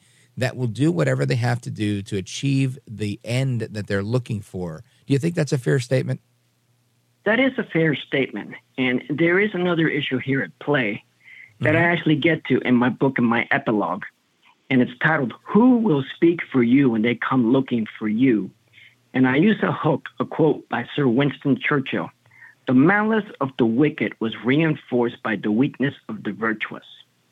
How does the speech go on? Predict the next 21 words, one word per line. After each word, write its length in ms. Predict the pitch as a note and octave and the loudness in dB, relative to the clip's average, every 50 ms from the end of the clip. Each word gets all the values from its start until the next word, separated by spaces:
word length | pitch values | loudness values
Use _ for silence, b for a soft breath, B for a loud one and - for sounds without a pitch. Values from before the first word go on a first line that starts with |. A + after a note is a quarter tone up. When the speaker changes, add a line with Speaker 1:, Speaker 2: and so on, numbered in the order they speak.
| _ _ _ _ _ _ _ | _ _ _ _ _ _ _
Speaker 2:
The 40 | - | -14
biggest 420 | G#2+ A#2+ - C4+ C4+ D4+ - - _ | -4 -2 -2 -2 -2 -4 -6 -2 _
problem 280 | G3 F3+ F3+ F3+ E3+ | 2 2 2 4 4
that 140 | D#3 D3 A#2+ | 2 2 2
we 100 | A#2 C3 | 2 2
have 320 | A#2+ B2 C3 C3+ B2+ B2 - | 2 2 0 0 -2 -4 -6
is 80 | A#2+ - _ | -10 -10 _
not 300 | C#3 F3 G3+ G#3 - - | -2 0 0 -2 -4 -6
wicked 400 | A#2+ C3 F3+ F#3+ F#3+ F#3+ - - | -2 -2 -2 0 -2 -6 -8 -4
people 280 | - E3 D3+ - D3 A#2 | -4 -4 -2 0 0 0
running 280 | B2+ C3 C3 B2+ A2+ | 2 2 2 2 2
rampant 460 | A2+ C3 C3 B2+ A#2+ - A2+ F2 - | 2 2 0 0 -2 -4 -8 -6 -2
doing 240 | - D3+ C#3 B2 G#2 | 0 0 0 0 0
wicked 280 | - C#3 - - G#2 _ | -2 -4 -4 -6 -10 _
things. 280 | - B2+ A#2 G#2 A#2 - - - _ _ _ _ _ _ _ _ _ | -6 -6 -6 -6 -10 -14 -20 -20 _ _ _ _ _ _ _ _ _
We 100 | E3+ D#3+ | -2 0
can 140 | E3+ D#3 | 2 2
expect 380 | D3+ C#3 - _ - F3 D#3+ - | 0 -2 -2 _ -2 -2 0 -2
that 180 | D#3+ C#3+ - - | -4 -4 -2 -2
from 140 | A#2+ B2+ | 0 2
them. 280 | C3 C3+ A#2+ G2 F#2+ - | 2 2 0 -2 -6 -12